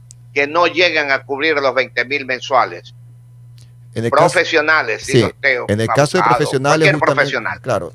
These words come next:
Speaker 2: el rimpe tiene unas excepciones, es decir, incluye a muchas actividades y dice, "excepto las siguientes". Y en esas excepciones están los profesionales. Están también, por ejemplo, los arrendadores de bienes inmuebles,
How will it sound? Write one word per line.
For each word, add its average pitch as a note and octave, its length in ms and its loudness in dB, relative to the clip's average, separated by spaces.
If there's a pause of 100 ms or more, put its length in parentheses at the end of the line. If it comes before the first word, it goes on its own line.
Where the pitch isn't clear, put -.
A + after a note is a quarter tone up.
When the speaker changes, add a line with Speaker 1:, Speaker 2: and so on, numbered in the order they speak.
Speaker 2:
el A#2 160 -6
rimpe G#3 360 0
tiene E3+ 240 -6
unas D#3 320 -8
excepciones, G#2+ 600 -8
es G#2 60 -10
decir, A#2 340 -10 (560)
incluye D3+ 380 -6
a - 40 -2
muchas F#3 320 -8
actividades E3 760 -4 (100)
y A2 100 -12
dice, B2+ 340 -10
"excepto C#3+ 440 -8
las B2 100 -8
siguientes". G2 540 -14 (240)
Y A2+ 100 -10
en G#2 60 -8
esas D3 200 -8
excepciones D3 500 -8
están G2+ 280 -12
los G#2 80 -10
profesionales. A2+ 720 -6 (380)
Están G#2 240 -10
también, A2 240 -8
por G#2+ 140 -4
ejemplo, A2 320 -6
los G2+ 160 -2
arrendadores G2 640 -6
de F2 80 -14
bienes F2+ 240 -14
inmuebles, G2 500 -8